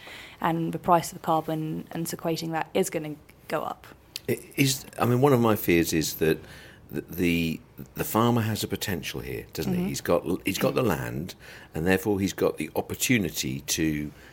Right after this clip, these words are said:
Speaker 2: be paid for doing something that's useful to the environment that the general public might like them for, and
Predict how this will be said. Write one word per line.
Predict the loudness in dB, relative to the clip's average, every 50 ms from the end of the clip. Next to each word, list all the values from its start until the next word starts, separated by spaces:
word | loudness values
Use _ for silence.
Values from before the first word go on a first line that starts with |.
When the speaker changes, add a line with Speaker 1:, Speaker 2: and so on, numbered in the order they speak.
| -20 -18 -12
Speaker 2:
be | -10 -10 -10 -8
paid | -4 2 4 4 4 4 2 -2 -6
for | -6 -6 -6 -4
doing | -2 -2 -2 -2 -2
something | -4 -4 -6 -4 -4 -4 -4 -4
that's | -6 -4 -2
useful | 0 0 0 0 -4
to | -6 -6
the | -4 -4
environment | -4 -4 -6 -6 -6 -6 -6 -6 -6 -8 -10 -14 -18 -16 -14 -10 -8 -8
that | -8 -6
the |
general | -2 -2 0 0 0
public | -2 -4 -4 -4
might | -4 -6 -6 -8
like | -8 -8 -8 -8 -10
them | -10 -10
for, | -8 -4 0 0 0 0 0 -4 -10 -18 -18 -18 -20 -20 -8 -2 0
and | 4 6 6 6 6 6 4 2 0 -2 -6